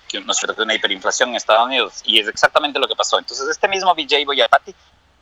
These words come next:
está es-, escribiendo un paper que, que, que está en borrador fantástico sobre Bitcoin y re-, una de las cosas que él recoge es esta, la idea de que el dinero puede surgir de muchas formas. El dinero que es cash, que no, no es rastreable, sale de un commodity, pero el dinero que es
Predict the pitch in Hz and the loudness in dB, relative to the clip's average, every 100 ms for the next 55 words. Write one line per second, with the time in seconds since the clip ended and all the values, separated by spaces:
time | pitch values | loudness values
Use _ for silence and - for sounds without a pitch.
0 | _ - - 127 - - - 127 127 131 | _ -4 -2 -2 -6 -10 -2 2 2 0
1 | 127 139 123 - 127 - - _ - 101 | -4 -2 0 0 -4 -8 -20 _ -14 -8
2 | 92 - - - 123 131 135 131 123 - | -8 -8 -10 2 4 4 4 4 2 0
3 | - 131 123 139 113 - 117 131 147 - | 2 2 2 -2 -6 -4 -4 -4 -6 -4
4 | 123 - 127 131 139 127 - 160 190 165 | -6 -6 -4 -4 -4 -8 -4 4 6 6
5 | - 165 170 - 151 160 160 156 135 - | 0 -2 -2 -2 -2 0 0 -2 -6 -4
6 | 98 98 110 123 123 101 _ _ _ _ | -6 -4 -2 -2 -2 -8 _ _ _ _
7 | _ _ - - _ - 135 147 151 160 | _ _ -20 -20 _ -2 0 0 2 2
8 | 170 147 151 143 160 147 135 135 139 - | 2 0 -2 -2 -2 0 -2 -4 -6 -2
9 | 123 131 185 139 113 110 120 - 110 - | 0 2 2 0 -4 -2 -2 -2 -6 -4
10 | - 110 117 156 - 117 110 117 117 120 | 6 8 8 4 0 0 0 2 4 4
11 | 117 - 110 127 196 - 120 110 107 117 | 4 2 4 4 2 0 0 0 -2 -2
12 | 127 175 117 104 - 113 113 113 123 131 | 2 2 0 -8 -6 -6 -6 -8 -2 0
13 | 151 - 123 120 123 - | 0 -2 -6 -8 -10 -18